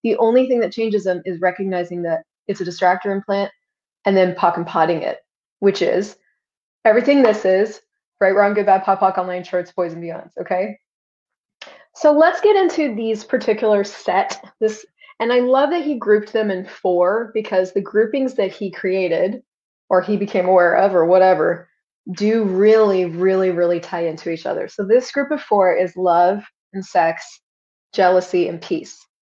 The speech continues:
I think it's so fascinating that peace is in there. And so I was really reading this morning about, like, why is peace in here? You'll find out. This is very good. Love has about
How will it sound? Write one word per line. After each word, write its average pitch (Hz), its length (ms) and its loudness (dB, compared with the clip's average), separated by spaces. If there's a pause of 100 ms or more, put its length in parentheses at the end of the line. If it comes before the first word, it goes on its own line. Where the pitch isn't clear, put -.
(120)
I 185 120 -4
think 214 160 0
it's 277 140 -6
so 240 180 4
fascinating 185 560 -2
that - 140 -8
peace 311 240 0
is 214 160 0
in 170 120 2
there. 156 160 -2
And - 160 -8
so - 80 -2
I 180 60 0
was 180 160 -2 (160)
really 247 260 -4
reading 208 400 0
this 185 180 -8
morning 175 280 -2
about, 165 360 0
like, - 220 -4
why - 180 -4
is 311 220 -6
peace 294 240 -4
in 139 120 -6
here? - 140 -14 (460)
You'll 170 180 -4
find 165 240 -6
out. - 220 -4
This 170 140 -10
is 175 120 -8
very 147 220 -2
good. - 140 -8 (1400)
Love 320 440 6
has 277 220 4
about 202 420 4